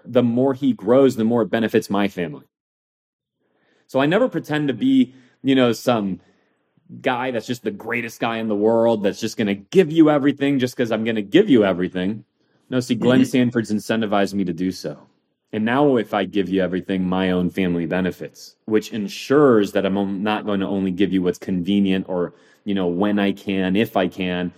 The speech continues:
Speaker 1: but that I must.
Speaker 2: Yeah. What you're saying is really powerful because it's completely independent of revenue share or the stock plan, you know, partner level. Did you use word, did you say collaboration? Is that how you said it?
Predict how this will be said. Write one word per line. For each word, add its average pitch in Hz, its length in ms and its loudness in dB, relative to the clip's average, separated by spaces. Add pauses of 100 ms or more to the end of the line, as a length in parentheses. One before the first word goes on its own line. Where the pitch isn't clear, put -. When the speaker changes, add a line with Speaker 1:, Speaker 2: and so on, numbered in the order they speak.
(200)
Speaker 1:
but - 100 -2
that 101 100 -2
I 87 80 0
must. - 640 -4 (1300)
Speaker 2:
Yeah. 95 300 -6 (520)
What 170 220 4
you're 190 100 -2
saying 185 280 2
is 120 120 -6
really 131 160 -4
powerful 135 480 -4
because 98 300 -4
it's 117 160 -4
completely 131 520 2
independent 131 520 -2
of 98 200 -8
revenue 139 380 0
share 131 640 2 (460)
or 98 120 -6
the 95 80 -16
stock 139 440 -4
plan, 127 640 -4 (320)
you 110 80 -6
know, 104 180 -6 (100)
partner 156 460 -4
level. 139 300 -2
Did 127 180 -6
you 160 80 -4
use 185 180 -4
word, 170 300 0
did 139 80 -4
you 147 80 -6
say 156 160 0
collaboration? 143 800 -2
Is 123 80 -4
that 139 100 2
how 151 80 2
you 147 60 0
said 156 180 -6
it? - 180 -12